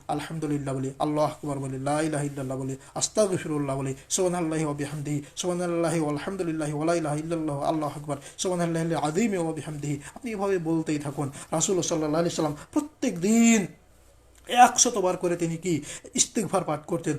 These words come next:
অথচ রাসূল সাল্লাল্লাহু আলাইহি সাল্লামের পূর্বের পরের সব গুনাহ মাফ করে দেওয়া হয়েছে। তারপরও তিনি এই একশত বার কি করতেন? এ, আস্তাগফিরুল্লাহ, আল্লাহ তাআলার কাছে তওবা করতেন। তিনি সকাল সন্ধ্যায় জিকির পাঠ করতেন, তিনি সর্বদাই জিকির করতেন, তিনি সুবহানাল্লাহ বলতেন,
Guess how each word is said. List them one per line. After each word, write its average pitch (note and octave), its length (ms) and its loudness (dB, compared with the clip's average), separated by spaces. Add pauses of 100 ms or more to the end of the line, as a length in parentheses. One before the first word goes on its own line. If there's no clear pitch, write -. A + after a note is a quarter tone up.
(140)
অথচ B3 300 4
রাসূল E3+ 320 0
সাল্লাল্লাহু D#3 400 -2
আলাইহি E3 160 -2
সাল্লামের D#3 300 -2 (200)
পূর্বের F3 360 0
পরের D#3+ 280 -2
সব D#3+ 500 -2
গুনাহ D3 220 -2
মাফ C#3 260 -6
করে C#3 120 -4
দেওয়া C3+ 140 0
হয়েছে। C#3 260 -4 (200)
তারপরও B3+ 360 4
তিনি D#3+ 300 -2 (180)
এই E3+ 200 4
একশত E3+ 380 0
বার D3 260 0
কি - 80 -14
করতেন? F3 360 2 (240)
এ, D#3 220 -2 (600)
আস্তাগফিরুল্লাহ, D#3 720 0
আল্লাহ D3+ 240 2
তাআলার D#3 180 -6
কাছে D3+ 160 -4
তওবা D3+ 360 2
করতেন। C3+ 380 -8 (320)
তিনি A3 240 2
সকাল F#3+ 300 2
সন্ধ্যায় F3 300 -2
জিকির F3 320 0 (120)
পাঠ D#3 200 -2
করতেন, D#3 300 -4 (200)
তিনি B3 160 0
সর্বদাই F#3 400 0
জিকির D#3+ 280 -4
করতেন, D#3 300 -4 (200)
তিনি F#3+ 140 -4
সুবহানাল্লাহ E3 540 -4
বলতেন, C3+ 280 -6